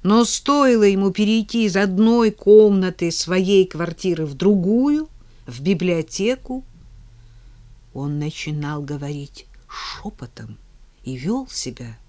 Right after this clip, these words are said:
словно мальчишка. Лазил по лесенке,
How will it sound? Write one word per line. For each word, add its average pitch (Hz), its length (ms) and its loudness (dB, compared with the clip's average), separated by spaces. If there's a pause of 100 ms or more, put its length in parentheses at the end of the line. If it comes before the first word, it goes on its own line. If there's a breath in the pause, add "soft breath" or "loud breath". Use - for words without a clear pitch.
(140)
словно 143 480 -10
мальчишка. - 680 -16 (440 loud breath)
Лазил 208 500 -6
по - 120 -10
лесенке, - 920 -12